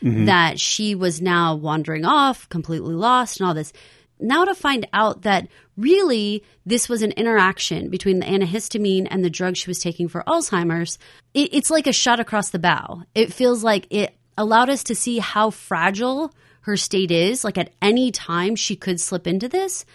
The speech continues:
Speaker 2: but that as soon as the antihistamine wore off, she would be her back to some sort of stable self was like a, "Whoa, this was actually a glimpse into the future," like a flash forward, drug induced,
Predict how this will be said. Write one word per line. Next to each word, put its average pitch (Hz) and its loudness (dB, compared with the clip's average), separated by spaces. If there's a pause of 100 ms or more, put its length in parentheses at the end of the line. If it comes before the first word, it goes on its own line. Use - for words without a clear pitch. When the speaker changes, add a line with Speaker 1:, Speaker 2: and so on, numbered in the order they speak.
(520)
Speaker 2:
but 254 2
that 262 4 (160)
as 220 -4
soon 294 0
as 262 0
the 247 0
antihistamine 220 0
wore 180 4
off, 180 2
she - -2
would 240 0
be 214 0
her 180 0
back 175 -4
to 180 0
some 180 0
sort 170 -2
of 156 -2
stable 165 -4
self 185 0
was 233 6
like 226 6
a, 170 4
"Whoa, 147 2 (100)
this 190 -2
was 262 -2
actually 208 0
a 175 -2
glimpse 226 0
into 170 0
the 147 -6
future," 139 -10
like 185 0
a 202 -2
flash 208 -2
forward, 170 0 (480)
drug 208 4
induced, 202 0